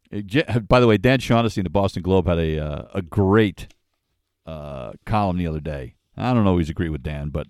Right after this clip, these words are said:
this was a great column. He was talking about, you know, uh, other, other issues like this that have come along, that Juwan Howard's not the first coach that's ever done this.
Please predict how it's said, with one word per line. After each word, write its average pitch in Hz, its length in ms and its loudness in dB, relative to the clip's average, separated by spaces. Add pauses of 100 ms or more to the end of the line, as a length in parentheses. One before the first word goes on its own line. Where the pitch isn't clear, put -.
(100)
this 110 240 0
was 98 120 0
a 87 60 -4
great 82 220 -6
column. 80 300 -8
He 87 80 -4
was 92 140 -6
talking 123 400 -4
about, 92 340 -4 (420)
you 95 120 -2
know, 87 240 2 (580)
uh, 82 600 0 (1800)
other, 117 340 0 (120)
other 110 240 0
issues 104 460 0
like 87 180 -4
this 92 200 -4
that 87 100 -4
have 80 80 -6
come 87 160 -2
along, 82 300 0
that 73 140 -8
Juwan 90 360 0
Howard's 90 280 2
not 101 200 0
the 82 80 -10
first - 280 -4
coach - 280 -4
that's 87 160 -4
ever 71 160 0
done 71 260 -4
this. - 320 -18